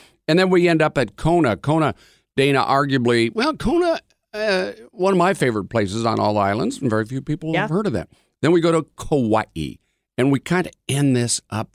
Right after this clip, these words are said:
Speaker 1: fabulous because most people, Dana, and this is called the Garden Island.
Speaker 2: Yeah.
Speaker 1: And most people like this island the best as far as natural beauty. So I, and we're there overnight. That's also where the best,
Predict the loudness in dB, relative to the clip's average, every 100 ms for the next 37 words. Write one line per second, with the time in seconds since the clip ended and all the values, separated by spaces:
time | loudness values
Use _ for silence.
0 | _ -6 -4 -4 -6 -6 -8 -2 -2 -2
1 | -10 _ -4 0 2 0 -2 -4 -4 -2
2 | -4 -4 -8 -18 _ _ _ -2 -2 -2
3 | -2 0 0 0 -2 0 0 2 0 -2
4 | -8 -12 -10 -4 -4 -4 _ -2 2 2
5 | 0 -4 -4 0 0 0 0 -4 -2 0
6 | 0 0 0 -2 -2 -6 -4 -2 0 0
7 | -2 -2 -4 -4 -2 -2 -2 -4 -10 _
8 | _ _ -4 0 0 0 -2 0 0 0
9 | -2 0 -2 -2 -2 0 2 0 0 -2
10 | 0 -2 0 0 0 0 0 0 0 -2
11 | -6